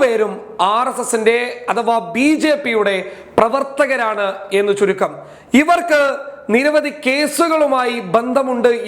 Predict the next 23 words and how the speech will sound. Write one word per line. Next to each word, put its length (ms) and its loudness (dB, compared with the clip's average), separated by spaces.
എന്നുള്ളത് 400 0
ഇവരുടെ 260 2
ക്രിമിനൽ 420 0
പശ്ചാത്തലവും 720 0
വെളിപ്പെടുത്തുന്ന 560 2
ഒരു 180 4
കാര്യം 320 0
തന്നെയാണ്. 360 -2
അങ്ങനെ 280 0
ചുരുക്കി 320 -2
പറഞ്ഞു 280 0
കഴിഞ്ഞാൽ 340 -2
ആർ 300 2
എസ് 120 -2
എസുകാർ 420 0
പരസ്പരം 580 0
ഏറ്റുമുട്ടി 760 0
അത് 180 2
വെട്ടിപ്പരിക്കേൽപ്പിക്കുന്ന 1200 0
ഒരവസ്ഥയിലേക്ക് 840 0
എത്തി 180 -4
എന്നുള്ളത് 380 0
എടുത്തു 300 0